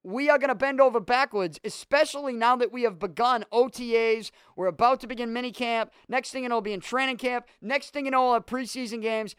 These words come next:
and we'll be into the season? What makes you think that we are gonna treat you differently than anybody else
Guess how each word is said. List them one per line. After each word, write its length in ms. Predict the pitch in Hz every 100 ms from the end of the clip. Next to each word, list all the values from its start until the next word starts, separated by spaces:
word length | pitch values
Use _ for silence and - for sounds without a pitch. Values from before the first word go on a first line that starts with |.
| _
and 120 | 220
we'll 100 | 233
be 180 | 185 247
into 200 | 240 226
the 80 | 208
season? 420 | - 262 196 120 - _
What 260 | 170 240 285
makes 300 | 339 320 -
you 180 | 294 262 -
think 320 | 339 262 -
that 180 | 240 190
we 280 | 214 302
are 100 | 285
gonna 220 | 240 254 233
treat 360 | - 269 269
you 380 | 226 294 294 196
differently 520 | 254 269 269 233 233
than 160 | 202 226 -
anybody 480 | 269 277 220 254 254
else 280 | 262 240